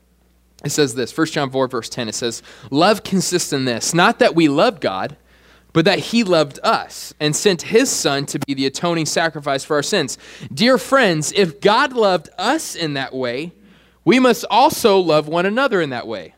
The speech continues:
Do you see that? So if God loves us sacrificially, we need to, as people, honestly think, in my situation, in that friendship,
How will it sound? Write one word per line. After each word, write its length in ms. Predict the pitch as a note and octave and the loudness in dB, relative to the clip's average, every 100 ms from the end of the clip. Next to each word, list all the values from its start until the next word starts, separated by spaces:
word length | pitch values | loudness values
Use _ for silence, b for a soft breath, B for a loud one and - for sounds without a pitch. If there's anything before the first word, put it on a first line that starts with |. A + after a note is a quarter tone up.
| - | -8
Do 60 | |
you 40 | E3 | -6
see 180 | - G#3+ | -4 0
that? 240 | G#3+ A3 B B | 0 -2 B B
So 140 | - | 0
if 160 | G#3+ - | 0 4
God 320 | A3 C#4+ E4+ | 2 4 2
loves 260 | A#3+ A3+ - | 2 2 2
us 160 | A3 | -2
sacrificially, 1120 | - G#3+ G3+ F3+ - E4+ - A#3+ E3 C#3+ E3 G3 b b | 0 -4 -2 -6 0 0 0 -2 0 -2 -4 -6 b b
we 320 | F3+ C4+ F4 | 0 2 2
need 240 | F4+ F4 F4+ | 4 2 4
to, 200 | C#4 C4+ | 2 2
as 260 | A#3 C4 - | 2 0 0
people, 560 | D4+ D#4+ D#4 B3 F#3+ G3+ | 2 2 4 2 2 0
honestly 480 | C4+ F4 - D#4 | 0 0 -2 -4
think, 340 | - D#4+ C#4+ - b b - | -2 -2 -2 -4 b b 0
in 160 | A#3 | 2
my 240 | A3+ A#3+ D4 | 4 0 0
situation, 720 | - B3 C4 B3+ B3+ - F#3 | -4 -10 -2 0 0 -2 -4
in 100 | F#3 | -2
that 200 | B3+ B3 | -2 -2
friendship, 520 | B3+ B3+ - F#3+ - | -2 0 0 -2 -4